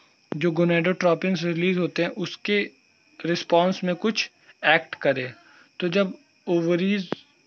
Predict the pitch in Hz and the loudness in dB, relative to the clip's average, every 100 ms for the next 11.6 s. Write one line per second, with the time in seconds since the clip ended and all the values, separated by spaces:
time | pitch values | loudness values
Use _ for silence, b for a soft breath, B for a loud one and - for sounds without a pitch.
0 | _ _ _ _ _ _ _ _ _ _ | _ _ _ _ _ _ _ _ _ _
1 | 202 208 170 165 175 202 202 208 202 175 | -6 0 2 4 4 4 2 2 4 4
2 | 175 175 202 196 202 185 180 175 175 165 | 4 4 2 2 0 2 0 0 2 2
3 | 170 190 190 202 185 185 180 180 185 175 | 2 2 0 0 0 0 0 -2 -2 -2
4 | B B B - 160 151 170 196 190 185 | B B B -2 0 2 4 4 4 2
5 | 185 180 170 165 151 160 185 185 180 180 | 2 0 2 0 -2 -2 0 0 0 0
6 | 175 175 170 170 151 - _ _ _ _ | 0 -2 -2 -2 -2 -6 _ _ _ _
7 | _ _ _ 147 - 165 160 175 175 170 | _ _ _ -4 0 0 0 0 -2 -2
8 | 175 165 160 156 185 175 170 160 160 160 | 0 0 0 0 -2 -2 -2 -2 -2 -2
9 | 175 175 170 160 156 160 - 160 175 175 | -2 -2 -2 0 -2 -2 -2 -2 -2 -2
10 | 175 165 156 175 185 202 269 B B B | -2 -2 -2 -2 -2 -2 -4 B B B
11 | B - 180 165 165 254 | B -2 2 2 2 -2